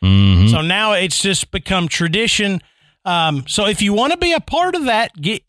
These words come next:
Speaker 2: get your stories into us so we can, we can go over 'em, get 'em, get 'em ready. Um, you know, I think la-, last year we had two or three, um, you know, different,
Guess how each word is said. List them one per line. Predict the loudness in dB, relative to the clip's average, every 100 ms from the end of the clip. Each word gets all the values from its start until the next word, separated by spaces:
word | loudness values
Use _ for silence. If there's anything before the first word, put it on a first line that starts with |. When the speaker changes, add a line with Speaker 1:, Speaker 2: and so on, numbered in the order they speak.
| -6
Speaker 2:
get | -4 -2
your | -4
stories | -4 -4 -2 -2 -2
into | -4 -4 -4 -2
us | -4
so | -4 -2
we | -2
can, | -4 -6 -4 -6
we | -6
can | -4 -4
go | -2 0 0
over | 0 -2 -2
'em, | -2
get | -4 -4 -2
'em, | -2 -4 -10 -16
get | -6 -4
'em | -2 0
ready. | 0 0 -2 -6 _ _ _ _ _
Um, | -4 -2 0 -2 -4 -10 _ _ _ _
you | -6
know, | -2
I | -2
think | -2 -4
la-, | -6 -4
last | -2 -2 -2
year | -2
we | -2 0
had | -2 -6 _ _ _
two | -4 -2 -2
or | -4 -10 -8
three, | -2 -2 0 -4 -8 _ -20 -20 _ _ _ _ -8
um, | -4 -2 -2 -2 -6 _ _ _ _ _ _ -8
you | -4
know, | -4
different, | -2 -2 -2 -4